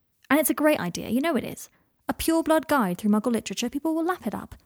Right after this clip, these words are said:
Draco nodded slowly. "It is a good idea," he said. "You're thinking of reasons to turn it down?" "None of which outweigh the benefits it could give Scorpius if I were less of a social pariah, yeah,"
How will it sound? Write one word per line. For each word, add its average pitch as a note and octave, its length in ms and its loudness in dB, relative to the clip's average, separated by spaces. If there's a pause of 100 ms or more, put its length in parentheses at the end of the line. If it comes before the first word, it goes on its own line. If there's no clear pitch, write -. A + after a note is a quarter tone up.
(1080)
Draco F#3+ 380 -4
nodded F3+ 340 -4
slowly. F#3+ 480 -4 (1160)
"It - 180 -6
is - 100 -4
a C#4+ 60 -4
good B3 140 -2
idea," G#3+ 580 -2 (300)
he G#3+ 120 -4
said. G3+ 320 -8 (1600)
"You're A#3+ 100 4
thinking G#3+ 300 4
of G3 100 0
reasons G3+ 280 2
to - 60 -16
turn G3+ 220 0
it - 80 -8
down?" F3 360 -2 (580)
"None C#4+ 220 4
of B3+ 80 -2
which - 360 -4
outweigh A3 340 2
the G#3+ 80 0
benefits G#3 540 -2
it G#3+ 80 -8
could G3+ 140 -4
give G3+ 180 -4
Scorpius F#3+ 560 -2
if G#3 100 -8
I G3 80 -2
were G3 100 0
less G#3 180 -4
of G#3 80 -6
a G3+ 40 -6
social G#3 360 -4
pariah, G#3+ 480 -4
yeah," G#3+ 340 -4